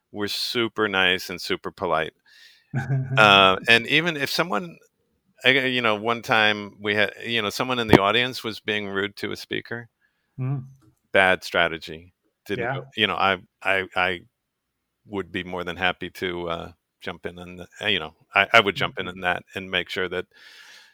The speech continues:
Speaker 1: no, we're nice to nice people, but, you know, if someone's on a high horse, you know, we might help them get off the horse and
Speaker 2: Yeah.
Speaker 1: help, help them successfully dismount.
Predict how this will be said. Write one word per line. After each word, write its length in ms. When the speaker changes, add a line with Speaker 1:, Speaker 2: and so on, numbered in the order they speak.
Speaker 1:
no, 120
we're 160
nice 260
to 80
nice 200
people, 300
but, 180
you 160
know, 140
if 80
someone's 720
on 160
a 60
high 200
horse, 480
you 120
know, 100
we 120
might 280
help 220
them 280
get 140
off 200
the 80
horse 540
and 140
Speaker 2:
Yeah. 160
Speaker 1:
help, 120
help 160
them 160
successfully 560
dismount. 640